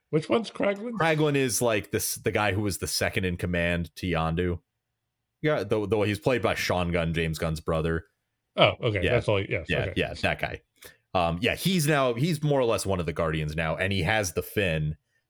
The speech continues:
Speaker 2: that, um, at the end of Guardians Volume two,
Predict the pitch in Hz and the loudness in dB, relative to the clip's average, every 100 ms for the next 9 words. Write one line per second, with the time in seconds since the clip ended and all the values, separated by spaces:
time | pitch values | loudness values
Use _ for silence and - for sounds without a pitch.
0 | _ 90 82 80 78 87 80 78 76 78 | _ -2 0 -2 -2 -2 0 0 -2 -6
1 | _ _ _ _ _ _ _ 98 95 117 | _ _ _ _ _ _ _ -4 0 2
2 | 131 123 87 104 98 95 80 95 85 82 | 2 2 2 2 2 0 0 0 0 -2
3 | - 87 76 73 | -2 0 0 -2